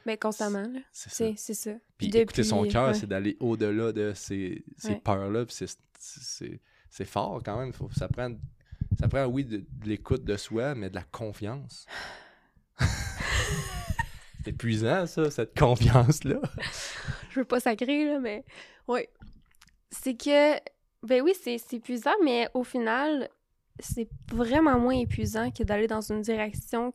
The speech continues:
Speaker 1: qui ne suit pas ce que je veux pour vrai, tu sais. Parce que je, au lieu de, d'aller contre le courant, en continuant, mettons, à travailler dans des emplois que j'aime pas ou en continuant à aller à l'école pour des raisons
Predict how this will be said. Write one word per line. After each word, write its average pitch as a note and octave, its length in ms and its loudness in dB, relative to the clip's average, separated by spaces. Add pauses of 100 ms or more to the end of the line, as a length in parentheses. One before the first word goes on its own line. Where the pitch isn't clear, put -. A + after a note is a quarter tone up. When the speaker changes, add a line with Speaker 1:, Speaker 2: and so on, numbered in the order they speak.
Speaker 1:
qui A3 540 -6 (840)
ne G#3 680 -4 (300)
suit - 280 0
pas A3+ 220 -2
ce - 80 -10
que G#3+ 100 -4
je G3+ 100 -8
veux G3 100 -10
pour G3 140 -10
vrai, G#3 320 -12
tu - 120 -20
sais. A3 60 -18 (1300)
Parce A3+ 140 -8
que B3+ 220 6 (340)
je, A3+ 140 2 (420)
au C4 120 6
lieu C4+ 200 4
de, A#3 240 4
d'aller A3 260 2
contre B3 420 -2
le A3+ 120 2
courant, G#3+ 440 -2 (840)
en A3 580 0
continuant, B3+ 460 2
mettons, G#3+ 380 -2
à F#3+ 140 -4
travailler G3+ 360 -4
dans G3 180 -4
des G3+ 140 -6
emplois G3+ 260 -2
que F#3+ 60 -8
j'aime G3 180 -4
pas B3+ 320 6
ou A3+ 140 2
en G3 80 -2
continuant G#3+ 360 -2
à - 40 4
aller G3 80 0
à G3 100 0
l'école A#3+ 640 2
pour A3 260 -4
des G#3 140 -2
raisons G#3+ 480 -2